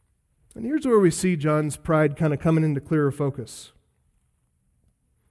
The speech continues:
There's kind of a, really is an irony here in the text. And it reveals the, the blinding power of pride in John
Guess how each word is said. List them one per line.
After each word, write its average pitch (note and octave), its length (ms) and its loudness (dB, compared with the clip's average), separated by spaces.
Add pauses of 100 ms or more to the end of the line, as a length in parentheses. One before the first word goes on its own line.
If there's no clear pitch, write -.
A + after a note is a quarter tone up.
There's F3 180 0
kind C4+ 220 -2
of A3 80 2
a, D3+ 200 2 (520)
really A#3 240 -2
is F#3+ 100 4
an F#3 160 4
irony D#3 640 2 (160)
here E3+ 200 4
in D#3+ 80 4
the D3+ 60 0
text. - 600 -2 (800)
And F#3+ 80 6
it F#3+ 40 8
reveals G3+ 560 6
the, E3+ 320 4 (360)
the F#3 80 2
blinding G#3+ 640 6
power A3 420 4
of E3 240 0
pride G3+ 520 4
in D#3+ 180 2
John D#3 680 0